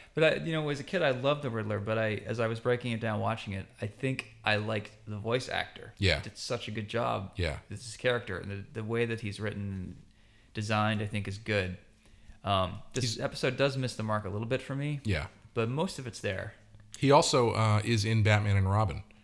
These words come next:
Speaker 2: He plays, he's the, the scientist that
Speaker 1: Oh, yeah.
Speaker 2: Pamela Isley works for.
Speaker 1: Like the ner-, kinda nerdy?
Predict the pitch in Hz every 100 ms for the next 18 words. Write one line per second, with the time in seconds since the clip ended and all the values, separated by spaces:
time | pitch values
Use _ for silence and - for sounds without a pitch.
0 | - - - 104 - 113 107 95 - 110
1 | 101 107 90 98 - 117 113 107 107 95
2 | - 175 208 262 240 123 110 104 90 98
3 | 104 95 85 76 - 160 165 151 143 147
4 | 156 160 - 160 180 185 185 202 214 214